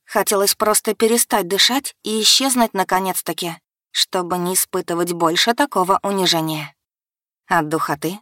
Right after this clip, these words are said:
начала кружиться голова, но я упорно не поднимала её.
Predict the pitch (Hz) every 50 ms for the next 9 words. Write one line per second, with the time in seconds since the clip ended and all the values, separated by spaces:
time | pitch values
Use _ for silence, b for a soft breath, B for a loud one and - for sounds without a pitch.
0 | _ _ 208 202 190 185 - - 202 180 165 160 170 - 226 226 185 190 190 -
1 | - 214 208 190 214 233 247 240 220 175 160 - _ _ _ 220 202 196 190 190
2 | 180 185 180 175 180 175 - - 196 233 247 240 208 185 185 196 - - 240 220
3 | 214 247 269 277 269 247 208 175 170 170 170 165 175 160 151